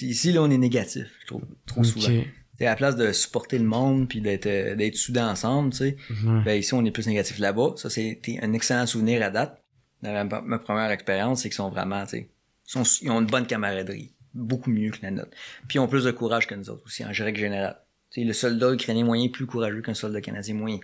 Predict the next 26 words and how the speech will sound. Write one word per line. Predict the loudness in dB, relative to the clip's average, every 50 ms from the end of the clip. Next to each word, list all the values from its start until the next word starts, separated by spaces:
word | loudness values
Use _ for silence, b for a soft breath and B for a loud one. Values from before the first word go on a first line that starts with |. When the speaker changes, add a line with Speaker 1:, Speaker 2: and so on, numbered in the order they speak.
| B B B B B _ -10
Speaker 1:
selon | -4 0 2 2 2
mon | 2 2 0
expérience. | -2 -2 -4 -4 -4 -6 -10 -14 -18 -20 _ _ _ 0
Speaker 2:
Ok. | 4 4 4 2 2
Speaker 1:
Par | -2 0 2
contre, | 4 4 2 2 0
moins | -2 2 4 4 6 6 4 2
techniquement | 2 -2 -4 -4 -6 -8 -4 -2 -2 -2
avancé | 0 -2 -2 -4 -6 -8 -10 -10
sur, | -14 -16 -20 _ _ _ _ _ _ _ -12
sur | -10 -10 -10 -10
plusieurs | -8 -4 -2 -2 0 -2
aspects. | -4 -6 -6 -8 -8 -8 B B B B B B B
Mais | -2 0 0 0 -4 -8 _ _ _ _ _ _ _ _ _ _ -14
ils | -10
sont | -6 -4 -2 -2
vraiment | 0 -2 -2 -2 -4 -6
courageux. | -6 -8 -8 -6 -6 -8 -8 -10 -8
Puis | -4 -2
ils |
sont | 0 0 2
quand | 4 4
même | 2 2
techniquement | 2 -2 -4 -6 -6 -8 -6 -6 -6
compétents, | -4 -4 -4 -4 -4 -4 -2 -2 -2
là. | -4 -6